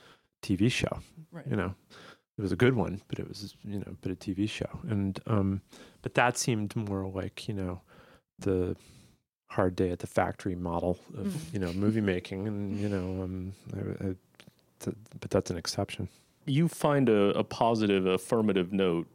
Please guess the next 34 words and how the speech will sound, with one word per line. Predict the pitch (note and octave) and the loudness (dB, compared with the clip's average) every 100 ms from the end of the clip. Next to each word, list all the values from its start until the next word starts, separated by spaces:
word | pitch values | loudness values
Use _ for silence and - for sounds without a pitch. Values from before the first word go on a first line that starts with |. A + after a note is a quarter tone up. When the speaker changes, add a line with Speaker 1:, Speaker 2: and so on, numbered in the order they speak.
| _ | _
Speaker 3:
to | - D#2 | -2 -2
end | E2 E2 | -2 -2
on, | D#2 D#2 C#2+ D#2+ G2 - _ - - - | -4 -6 -8 -8 -8 -10 _ -18 -16 -8
which | G2+ F#2 - - - - - _ - - | 0 0 0 -4 -6 -10 -18 _ -4 2
I | |
would | G#2+ G#2 | 2 4
like | A#2 C#3+ A#3 C4+ - | 2 4 2 0 -6
to | A#2 | -8
be | G#2 G2 F#2 F2+ | 0 4 4 4
able | F2 E2+ F2 - _ - | 2 2 0 -4 _ -6
to | G#2+ | -6
feel | - - F#2 E2+ E2 E2 G2+ - - _ - | -2 0 2 2 0 -4 -6 -14 -20 _ -8
as | F#2+ F2+ E2+ | -2 -2 0
you, | F#2 E2+ E2 F#2+ | -2 -2 -4 -4
as | F2 F2 | -4 -4
you | E2+ | -4
seem | - F2 E2+ E2 | -4 -4 -4 -6
to, | - E2 E2 F2+ | -4 -2 -4 -4
this, | F#2 F2+ - | -2 0 0
uh, | - G#2 F#2+ G2 | 0 -2 -4 -6
to, | - F#2+ | -2 -2
to | F2+ - F#2+ | -2 -2 0
have | G2+ F#2+ | 0 2
this | F#2 - | 0 2
idea | F2 E2+ E2 F2 E2+ E2+ | 2 0 0 -2 0 0
that | F2 E2 E2 - _ _ _ _ _ _ _ _ _ _ _ G#2+ G#2+ | 0 0 -2 -6 _ _ _ _ _ _ _ _ _ _ _ -8 0
the | F#2+ | 2
loss | F2+ F2+ F2+ F2+ F2+ - - | 2 2 2 4 4 2 -2
of | - F2+ F#2+ | -2 -4 -4
the | F#2 | -2
popular | - E2+ - F2+ E2+ E2 | 0 2 2 2 2 0
from | - F#2 F2 | 0 -4 -2
the | E2+ | -2
art | - E2 E2 | 0 0 0